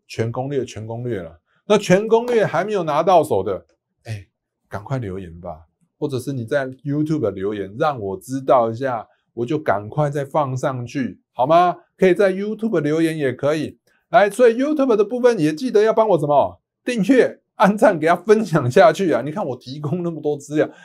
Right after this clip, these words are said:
连A I指标全攻略都跟大家分享了，还能不按个赞吗？还能不分享出去吗？来，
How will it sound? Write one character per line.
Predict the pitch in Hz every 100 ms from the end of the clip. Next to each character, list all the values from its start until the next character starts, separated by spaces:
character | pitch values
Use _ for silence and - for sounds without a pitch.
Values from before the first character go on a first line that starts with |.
| -
连 | 208 -
A | 226
I | 220 208
指 | 208 131
标 | 135 185
全 | 185 143
攻 | 151 190
略 | 226 208 - _ _ - -
都 | 180
跟 | 180 180
大 | 180
家 | 165 160
分 | 147 151
享 | 139 90
了， | 80 - - - - _ _ _ _
还 | 120
能 | 147 151
不 | 160
按 | 160 147
个 | 131
赞 | 147 131
吗？ | 110 117 _
还 | 151 196
能 | 214 208
不 | 214
分 | 196 196 202
享 | 156 117
出 | 117 143
去 | 156
吗？ | 123 110
来， | 135 185